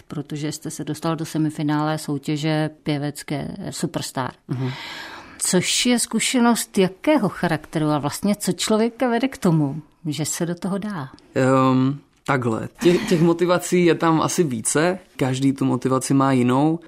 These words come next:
Speaker 2: Bylo mi sedmnáct let, když jsem se přihlásil do téhle soutěže. Ta motivace byla, nevím ani, jak bych to řekl. Já jsem totiž do té doby nějak extra se hudebně neangažoval. Jediné, co tak, eh, jsem věděl, že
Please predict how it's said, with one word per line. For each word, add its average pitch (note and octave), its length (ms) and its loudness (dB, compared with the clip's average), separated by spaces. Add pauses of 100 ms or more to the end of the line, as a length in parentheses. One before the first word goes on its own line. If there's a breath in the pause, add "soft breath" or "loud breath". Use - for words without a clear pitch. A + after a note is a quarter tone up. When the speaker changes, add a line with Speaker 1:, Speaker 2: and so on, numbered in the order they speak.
Speaker 2:
Bylo C3 180 2
mi C3 120 4
sedmnáct C3 560 2
let, C3 260 0
když C3 180 -4
jsem C3 160 -2
se B2+ 320 -4
přihlásil C3 520 -4
do - 100 -6
téhle C3+ 280 -6
soutěže. C3+ 580 -4
Ta D3 100 2
motivace D#3+ 560 4
byla, C#3+ 640 2
nevím F3+ 380 4
ani, F#3+ 180 4
jak F#3 100 4
bych F3+ 140 2
to G3+ 140 0
řekl. F#3 260 2
Já B2 100 2
jsem E3+ 140 4
totiž E3+ 260 2
do D#3 100 4
té D#3+ 160 4
doby D#3 240 4
nějak D#3 300 4
extra D3+ 560 0
se - 220 0
hudebně D3 320 4
neangažoval. C3 720 0 (160)
Jediné, C#3 400 6
co C#3+ 140 0
tak, C#3 320 -2
eh, C3+ 160 6
jsem C#3 220 4
věděl, C3+ 340 4
že C3 380 2